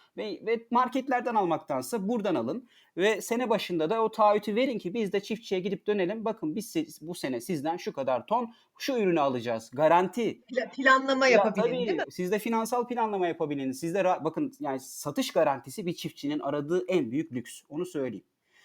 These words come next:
Speaker 1: O yüzden
Speaker 2: Hı hı,
Speaker 1: yani
Speaker 2: hı
Speaker 1: bunu
Speaker 2: hı.
Speaker 1: yapabilmek için de bizim o sene şu anda iki yüz kırk olan, e, üye sayımızı işte iki sene içinde belki beş yüze çıkartmak ki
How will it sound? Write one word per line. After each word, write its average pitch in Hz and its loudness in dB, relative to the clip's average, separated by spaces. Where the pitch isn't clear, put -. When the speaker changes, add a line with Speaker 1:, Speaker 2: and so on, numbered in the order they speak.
Speaker 1:
O 247 6
yüzden 220 2
Speaker 2:
Hı - -2
hı, 160 -6
Speaker 1:
yani 180 2
Speaker 2:
hı 156 -6
Speaker 1:
bunu 226 6
Speaker 2:
hı. 277 4
Speaker 1:
yapabilmek 254 4
için 196 0
de 220 2
bizim 214 -2
o 247 6
sene 165 0
şu - 0
anda 196 4
iki 190 -6
yüz 196 -4
kırk 214 -2
olan, 131 0
e, 151 -2
üye 196 4
sayımızı 156 0
işte - -6
iki 196 -2
sene 143 0
içinde 113 -6
belki 135 -2
beş 226 0
yüze 196 -2
çıkartmak - -4
ki 269 -4